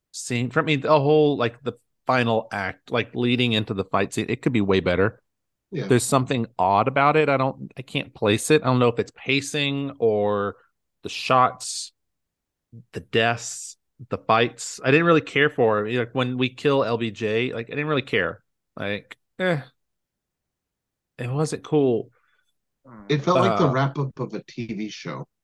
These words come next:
Speaker 1: It did. It, like, really
Speaker 2: Like, it
Speaker 1: wraps
Speaker 2: felt
Speaker 1: up
Speaker 2: like a,
Speaker 1: really
Speaker 2: it felt like
Speaker 1: quick.
Speaker 2: a T V show wrap-up, you know, action sequence versus a movie s-, uh, set piece.
Speaker 1: Yeah.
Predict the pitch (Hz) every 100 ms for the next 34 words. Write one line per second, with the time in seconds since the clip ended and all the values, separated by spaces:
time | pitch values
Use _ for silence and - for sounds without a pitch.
0 | _ - 185 - 185 190 185 139 - 156
1 | 175 - 147 143 147 175 190 139 143 156
2 | 156 156 131 123 131 208 175 143 139 -
3 | 131 127 127 - 123 107 104 101 - 107
4 | 92 - _ _ 110 98 92 90 98 -
5 | - 95 - 87 95 90 - 95 - 90
6 | 95 98 92 92 92 95 - - - 104
7 | 87 - 92 - - - - - _ _
8 | _ _ _ - 151 123 85